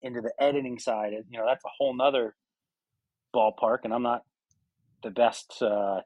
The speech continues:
technologically <laughs> advanced human being. So, you know, that was a whole nother side of things. But, you know, we just stayed consistent and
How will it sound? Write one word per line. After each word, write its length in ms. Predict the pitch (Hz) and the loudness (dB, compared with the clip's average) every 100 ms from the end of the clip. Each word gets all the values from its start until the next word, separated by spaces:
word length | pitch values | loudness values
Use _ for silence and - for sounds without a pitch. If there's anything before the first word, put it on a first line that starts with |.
| - | -2
technologically 840 | - 135 135 120 120 117 - - | -2 0 2 2 2 0 -8 -4
<laughs> 0 | |
advanced 580 | 135 - - 139 131 - | -4 -4 0 2 0 -4
human 280 | 135 127 120 | -4 -4 -4
being. 360 | 139 143 127 | -2 -2 -4
So, 280 | 135 135 123 - - _ _ _ | 0 2 2 0 -14 _ _ _
you 100 | - | -4
know, 60 | 139 | 2
that 180 | 127 151 | 6 6
was 140 | 170 | 6
a 40 | 135 | 0
whole 160 | 135 | -4
nother 220 | 127 123 117 | -2 -2 -2
side 220 | 123 117 | -2 -2
of 80 | 113 | -4
things. 240 | 117 110 - | -10 -8 0
But, 200 | 123 - _ _ _ _ _ _ _ _ _ _ - | 0 0 _ _ _ _ _ _ _ _ _ _ -8
you 80 | 117 | -2
know, 120 | 147 | 0
we 80 | 156 | 0
just 160 | 143 | -6
stayed 260 | - 131 135 | -4 -4 -4
consistent 540 | 131 - 151 - 175 | -8 -6 -4 -4 -4
and 180 | 135 110 | -4 -8